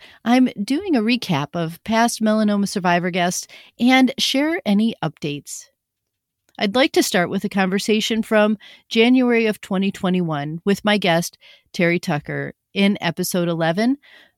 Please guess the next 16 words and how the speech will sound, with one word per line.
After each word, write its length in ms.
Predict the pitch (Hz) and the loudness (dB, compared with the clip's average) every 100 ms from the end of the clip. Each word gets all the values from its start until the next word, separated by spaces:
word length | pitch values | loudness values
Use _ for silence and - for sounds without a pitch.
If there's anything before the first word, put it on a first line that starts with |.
| _ | _
Throwing 380 | 196 180 196 220 | 2 4 4 2
Off 320 | 160 175 - _ - | 0 0 -4 _ -6
the 100 | 175 | -2
Bow 220 | 160 151 | 0 0
Lines. 600 | 143 131 131 147 - - _ _ _ _ - | -2 -4 -6 -8 -14 -18 _ _ _ _ -6
This 160 | 247 | -4
comes 200 | - 294 | 0 0
from 200 | - 277 | 0 2
the 80 | 240 | 2
Mark 260 | 196 196 - | 2 0 -2
Twain 300 | 214 202 208 | 0 0 0
quote, 540 | - 156 147 - - _ _ _ - | -2 -4 -4 -8 -18 _ _ _ -8
"Twenty 280 | - 294 302 | 0 2 4
years 300 | 247 247 - | 4 2 2
from 160 | 262 | 4
now, 400 | 208 143 147 175 | 4 2 -2 -4